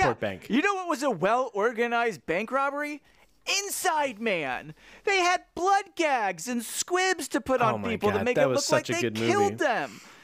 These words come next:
Speaker 1: That's an intricate bank robbery. This is just, this is running and gunning. This
Speaker 2: This
Speaker 1: is
Speaker 2: is
Speaker 1: jumping
Speaker 2: masks
Speaker 1: in.
Speaker 2: and pretending to be a tree.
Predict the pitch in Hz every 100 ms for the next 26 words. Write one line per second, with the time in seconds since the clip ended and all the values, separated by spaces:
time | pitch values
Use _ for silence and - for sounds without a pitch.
0 | - _ - 381 381 311 226 - 294 247
1 | 262 - 226 151 196 262 339 240 170 139
2 | 135 143 147 202 - - - _ 466 494
3 | 480 440 466 466 - - _ 453 453 453
4 | 349 170 262 339 370 330 190 262 427 415
5 | 151 - 170 143 139 165 151 285 403 156
6 | 135 147 135 147 151 147 131 135 127 -
7 | 143 131 101